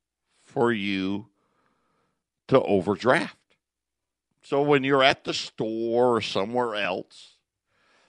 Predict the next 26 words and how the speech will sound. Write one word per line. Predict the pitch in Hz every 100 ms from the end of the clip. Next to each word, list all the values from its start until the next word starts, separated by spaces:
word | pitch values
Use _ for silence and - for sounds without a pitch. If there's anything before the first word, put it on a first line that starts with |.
| _ -
and | 107 107 113
you | 117 117 117 107
don't | - 110 143 -
have | - 147 127 120 117 117
as | 107 95
much | 98 117 -
money | 113 110 117
in | 110 110
your | 110
account | - 101 107
as | 107
you | -
thought, | - - 95 90 92 - _ _ _ _ _ _
and | - 120
you | 135
swipe | 131 - 85 90 - -
your | 131 170
card, | - - - 87 76 85 110 - _ _ _ _ _ _ _ _ _ _ _ _ _ _ _ _ -
the | 127
bank | - 123 165 165 131 - _ _ _ _ _ _ _
is | 110 107
gonna | 123 113
let | 101 104
it | 123
go | 127 139
through. | - 208 208